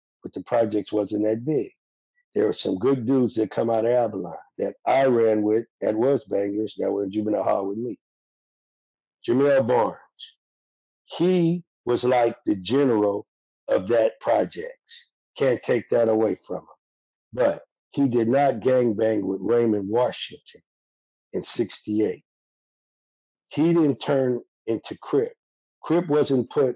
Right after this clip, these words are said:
on the Avalon Gardens until, like, nineteen, the beginning of nineteen seventy-one.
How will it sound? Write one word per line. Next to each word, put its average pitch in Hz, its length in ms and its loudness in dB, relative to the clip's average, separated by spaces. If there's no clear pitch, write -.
on 113 200 0
the 107 200 -2
Avalon 117 520 2
Gardens 104 680 -2
until, 98 720 -4
like, 98 220 -2
nineteen, 110 680 -2
the 90 80 -4
beginning 120 460 0
of 87 160 -6
nineteen 110 600 -4
seventy-one. 101 840 -4